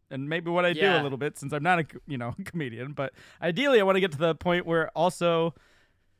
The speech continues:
Speaker 1: it's, it's, they wanna see me, just me as a personality. It doesn't matter what I do. I happen to be doing a mind reading show, but, you know, we could
Speaker 2: Mm-hmm.
Speaker 1: also, would love to just, you know, if you're, you're tuning into a podcast to hear me talk, <laughs> you know,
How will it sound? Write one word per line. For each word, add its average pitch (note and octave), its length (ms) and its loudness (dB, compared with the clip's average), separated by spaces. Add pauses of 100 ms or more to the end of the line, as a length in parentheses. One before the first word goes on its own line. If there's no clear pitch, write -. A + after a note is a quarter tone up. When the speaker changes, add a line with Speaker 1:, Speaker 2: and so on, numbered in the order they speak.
(120)
Speaker 1:
it's, - 320 -10
it's, - 180 -6
they F3+ 160 -2
wanna G3 220 2
see F#3 180 0
me, F3+ 380 0 (180)
just D#3+ 160 -4
me F#3 180 0
as F3 100 2
a F3 40 -2
personality. E3+ 640 0
It C3 80 -6
doesn't C#3+ 220 -4
matter D3+ 260 0
what C3 100 -4
I A#2+ 120 -4
do. B2 480 -6
I C3+ 180 -4
happen C#3+ 320 -2
to D3+ 60 -6
be C#3+ 80 -4
doing C3+ 240 -4
a B2+ 40 -6
mind A#2+ 280 -6
reading A#2+ 180 -8
show, B2+ 320 -6
but, C3+ 320 -6
you C3+ 80 -10
know, C3 280 -6 (180)
we C#3 120 -8
could D3 120 -8
Speaker 2:
Mm-hmm. C#3+ 80 -2
Speaker 1:
also, D3 600 -4
would D3 180 -8
love D3+ 260 -2
to E3 160 -4
just, D#3 260 -8
you E3 140 -8
know, E3 260 0
if E3+ 140 -4
you're, F3 320 -4
you're E3 100 -8
tuning G#3 320 -6
into A3 220 0
a A3+ 80 -2
podcast G#3+ 500 2
to F#3 100 -6
hear F#3 140 -2
me F3+ 80 -2
talk, G#3 480 -2
<laughs> - 0 -
you C4 80 0
know, - 300 0